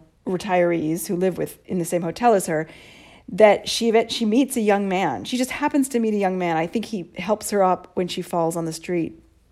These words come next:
And sh-, sh-, the two of them sort of concoct this plan that he is going to play the part of her grandson. And he is writing a book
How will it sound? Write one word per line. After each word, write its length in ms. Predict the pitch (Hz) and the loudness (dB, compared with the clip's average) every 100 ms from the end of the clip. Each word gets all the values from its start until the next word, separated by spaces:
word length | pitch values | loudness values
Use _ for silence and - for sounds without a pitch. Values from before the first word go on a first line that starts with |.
| _ _ - - - | _ _ -20 -18 -6
And 400 | 269 208 175 - - - - - - - _ _ _ _ _ _ | -2 0 0 -4 -10 -20 -20 -20 -20 -20 _ _ _ _ _ _
sh-, 100 | - - - | -20 -10 -6
sh-, 160 | 202 | -4
the 120 | 202 247 | 0 0
two 280 | - 302 | 2 4
of 160 | 311 247 | 6 6
them 180 | 214 202 | 4 4
sort 160 | 214 | -2
of 120 | 190 - | -6 -6
concoct 580 | 196 - 220 196 - | -10 -4 0 0 -2
this 180 | 196 185 | -4 -4
plan 320 | - 196 175 175 | -4 -2 0 -2
that 140 | 170 | -4
he 320 | - 233 202 | -8 -4 0
is 100 | 190 | 0
going 180 | 202 185 | -2 -4
to 60 | 196 | -4
play 280 | - 185 | -2 0
the 80 | 180 | 0
part 340 | 180 175 - - | -2 -4 -4 -6
of 120 | - | -8
her 100 | 175 | -10
grandson. 680 | 180 165 170 - - - - _ _ _ _ - - - - | -6 -6 -6 -8 -10 -10 -16 _ _ _ _ -20 -20 -10 0
And 180 | 214 196 | 2 2
he 480 | - 277 294 262 | 2 4 4 4
is 160 | 190 190 | 2 0
writing 560 | 175 185 196 196 165 156 | 0 2 2 2 0 -2
a 100 | 165 | -4
book 600 | 165 202 214 - - | -2 4 4 2 -6